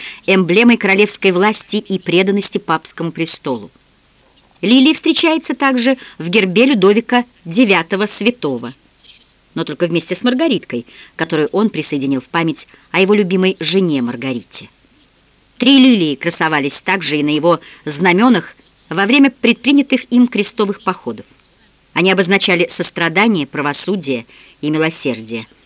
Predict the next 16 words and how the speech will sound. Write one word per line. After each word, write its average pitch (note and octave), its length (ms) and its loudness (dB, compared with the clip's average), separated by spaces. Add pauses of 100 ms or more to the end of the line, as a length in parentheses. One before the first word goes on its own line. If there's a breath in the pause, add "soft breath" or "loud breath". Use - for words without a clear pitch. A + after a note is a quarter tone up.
(220)
три A#3+ 160 4
добродетели, G#3+ 640 2
которыми C#3+ 440 -4
отличалось C3+ 640 -6 (240 loud breath)
всё - 220 0
царствование B2 680 -6
этого B2 180 -12
короля. A#2+ 380 -8 (1120 loud breath)
Форму E4+ 380 4
лилии B3+ 340 4
придавали A#3 580 0
также, B3 340 0
как A#3 220 -2
мы A#3 120 4
уже G#3+ 180 2
говорили, G#3 480 2